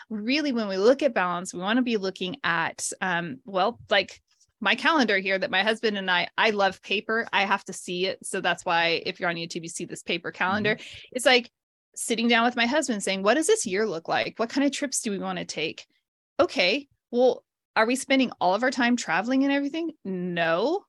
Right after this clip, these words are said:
Speaker 1: we still pour into our businesses and into different ways. So does that mean we're out of balance?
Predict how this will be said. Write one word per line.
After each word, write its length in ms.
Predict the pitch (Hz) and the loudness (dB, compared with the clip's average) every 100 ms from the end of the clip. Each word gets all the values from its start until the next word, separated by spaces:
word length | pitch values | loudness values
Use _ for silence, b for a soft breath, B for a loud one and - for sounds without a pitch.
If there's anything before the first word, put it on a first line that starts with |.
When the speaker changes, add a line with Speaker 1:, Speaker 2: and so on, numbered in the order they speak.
| _ 226 | _ -4
Speaker 1:
we 100 | 233 | -4
still 420 | - 302 330 190 | -2 -2 -2 -4
pour 240 | - 214 214 | -6 -2 0
into 200 | 220 214 | 0 -2
our 100 | 180 | -4
businesses 760 | 180 180 196 190 196 190 185 | -4 -6 -6 -6 -2 -2 -4
and 220 | - 180 - | -6 -8 -6
into 240 | 175 175 | -8 -8
different 300 | 180 165 - | -8 -8 -4
ways. 360 | 160 247 254 - b b | -2 -2 -2 -8 b b
So 200 | - 220 | -2 -2
does 140 | 202 202 | 0 0
that 140 | 196 | 0
mean 120 | 214 | 0
we're 120 | 196 - | -2 0
out 140 | 190 | 0
of 60 | 180 | 0
balance? 580 | 151 180 349 - - | -2 -2 -2 -4 -12